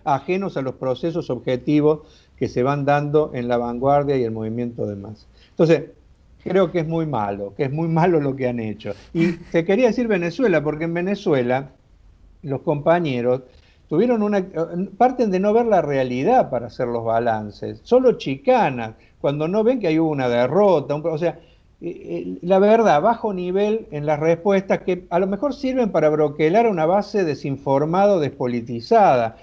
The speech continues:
pero no sirve entre dirigentes, entre organizaciones para buscar puntos de acuerdo, debates que a todos nos hagan crecer, porque nosotros fuimos a escuchar, fuimos también a ver si había alguna idea,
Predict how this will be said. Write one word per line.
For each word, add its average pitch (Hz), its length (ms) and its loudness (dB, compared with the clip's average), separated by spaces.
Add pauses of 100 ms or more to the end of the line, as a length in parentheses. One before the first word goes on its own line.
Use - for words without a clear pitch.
(120)
pero 160 160 2
no 208 140 0
sirve 208 400 0
entre 120 260 -6
dirigentes, 165 720 -2
entre 127 180 -6
organizaciones 127 840 0 (320)
para 143 200 6
buscar 190 560 0 (140)
puntos 180 360 0
de 143 100 -2
acuerdo, 156 540 2
debates 196 440 0
que 151 120 -4
a 143 160 -8
todos 254 260 0
nos 117 220 -10
hagan 110 260 -6
crecer, 156 800 -2
porque 156 160 -2
nosotros 208 340 -2
fuimos 165 360 -2
a - 20 -2
escuchar, 127 720 0
fuimos 262 300 -4
también 156 340 -6
a 135 60 2
ver 220 140 2
si 160 100 -2
había 156 180 2
alguna 156 260 -2
idea, 196 500 0